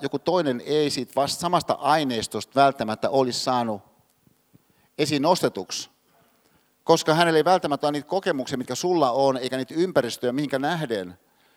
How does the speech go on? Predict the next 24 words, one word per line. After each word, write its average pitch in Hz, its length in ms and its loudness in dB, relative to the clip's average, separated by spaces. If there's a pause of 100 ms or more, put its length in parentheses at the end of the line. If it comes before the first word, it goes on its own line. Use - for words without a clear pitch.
(180)
se - 140 -4
joku 139 200 2
näkymä, 123 640 -2
minkä 131 560 -2
jonkun 139 320 0
ajattelun 117 300 -2
kannalta 110 640 -2
synnyttää, 107 760 -4 (460)
niin, 120 260 -4
niin, 117 260 -4
eh, 113 220 -2
sen 120 220 -8
jonkun 120 420 -6
työvälineen 135 920 0
käyttämisestä 113 640 -2
ensimmäisen 117 420 -4
kerran 120 380 -2
siinä 117 180 -4
ratkaisevassa 98 400 -8
tilanteessa 95 640 -8 (520)
ajattelu, 113 560 0
niin 113 100 -6
voi 113 140 0
synnyttää. 98 600 -6